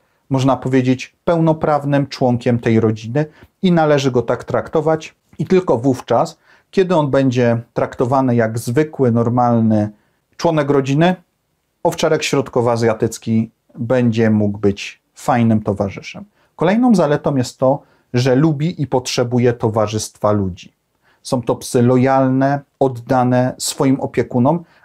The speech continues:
ale potrzebują całkiem dużo s-, czasu z nami. I chociaż bardzo często wymienia się owczarki środkowoazjatyckie jako te, które świetnie znoszą samotność, ponieważ tak jest,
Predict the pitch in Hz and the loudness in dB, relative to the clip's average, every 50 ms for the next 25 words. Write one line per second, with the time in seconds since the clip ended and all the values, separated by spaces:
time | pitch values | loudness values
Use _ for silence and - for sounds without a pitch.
0 | _ _ 151 170 202 202 208 196 180 - - 156 139 139 135 139 139 139 139 - | _ _ -2 0 0 0 0 -2 0 0 -2 0 0 2 2 2 2 0 -2 -8
1 | - - - 240 - 320 - - 214 180 143 135 139 135 139 143 - - - - | -12 -4 -2 0 0 0 0 0 0 0 2 0 0 2 0 0 -2 -4 -8 -12
2 | - _ _ - 139 127 - - 127 120 117 123 117 104 101 98 - - - _ | -16 _ _ -4 -4 -4 -2 -2 -2 0 0 2 2 2 2 0 -4 -6 -12 _
3 | _ _ _ _ _ _ - - - 139 - 156 139 123 131 127 143 147 165 175 | _ _ _ _ _ _ -6 -4 -4 -2 0 0 0 0 0 0 0 0 0 0
4 | 185 165 160 - 156 151 - - - 151 131 135 131 131 135 139 135 127 117 - | -2 0 0 0 0 -2 0 -2 -2 -2 0 0 2 2 2 0 0 -2 -2 -4
5 | - - - 117 - - 143 135 - - 127 - - 131 120 117 - - 117 117 | -8 -8 -8 -8 -4 -2 -2 -2 -2 -6 -10 -4 -2 -2 -2 0 -2 -2 0 0
6 | 120 117 113 120 113 110 - 131 123 - - - 113 110 107 - 117 113 - 127 | 0 0 2 0 0 0 0 -2 -4 -4 -2 0 0 0 0 0 -4 -2 0 0
7 | 120 120 120 - _ _ _ _ _ - - - - 127 120 - - - - - | 0 0 -2 -6 _ _ _ _ _ -20 -8 -4 0 0 2 2 0 -2 0 0
8 | 160 160 160 160 147 131 120 123 117 117 - 120 107 - - 110 110 104 98 101 | -2 0 0 0 0 0 0 -2 -2 -2 -2 -2 -2 -2 -2 0 0 0 -2 -2
9 | - 101 107 131 151 - - - _ _ _ _ _ _ _ _ _ _ - 135 | -2 -2 -2 -2 -2 -6 -12 -20 _ _ _ _ _ _ _ _ _ _ -2 0
10 | 135 127 120 127 120 - - 120 120 120 110 123 156 170 - _ _ | 0 2 2 0 -2 -2 -2 -2 -2 0 0 0 0 -2 -4 _ _